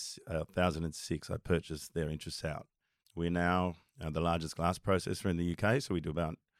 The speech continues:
forty-five to half of the, all the bottles recycled in the U K go through one of our plants, and about probably fifty, sixty percent of the industrial glass market.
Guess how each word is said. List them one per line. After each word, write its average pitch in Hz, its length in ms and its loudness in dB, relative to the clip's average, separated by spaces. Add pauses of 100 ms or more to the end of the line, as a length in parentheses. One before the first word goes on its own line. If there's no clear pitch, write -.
(120)
forty-five 82 560 0
to 82 140 -4
half 85 260 0
of 82 240 -8
the, 80 220 -2 (220)
all 87 120 4
the 80 80 0
bottles 85 300 6
recycled 85 400 -2
in 82 80 -4
the 76 60 -4
U 80 60 -2
K 87 220 -4
go 78 160 0
through 85 200 -4
one 82 140 0
of 78 80 -2
our 80 100 2
plants, 98 420 0
and 82 80 -2
about 78 260 2 (360)
probably 78 300 0
fifty, 87 320 -4
sixty 82 340 -6
percent 80 380 -2
of 76 100 -4
the 82 60 -4
industrial 87 460 2
glass 90 280 2
market. 95 360 -4